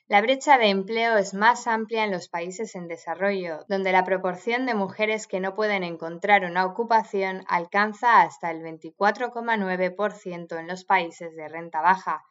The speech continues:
La tasa correspondiente a los hombres en la misma situación es del dieciséis por cien, un nivel alto pero significativamente inferior al de las mujeres.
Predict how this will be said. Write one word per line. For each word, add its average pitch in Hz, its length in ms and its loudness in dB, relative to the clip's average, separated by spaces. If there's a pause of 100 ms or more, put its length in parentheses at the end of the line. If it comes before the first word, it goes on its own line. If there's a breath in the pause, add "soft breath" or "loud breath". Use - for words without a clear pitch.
(140)
La 202 180 4
tasa 302 500 4
correspondiente 202 840 -2
a 240 80 0
los 196 200 -4
hombres 220 380 -8
en 180 140 -8
la 175 100 -6
misma 202 320 -4
situación 220 800 -8
es 170 220 -8
del 160 180 -12
dieciséis 170 640 -6
por 156 220 -10
cien, 208 400 0 (160)
un 269 180 6
nivel 220 300 4
alto 240 480 0
pero 175 160 -2
significativamente 190 1400 -2
inferior 175 720 -4
al 180 240 0
de 202 160 -2
las 196 220 -4
mujeres. 160 720 -14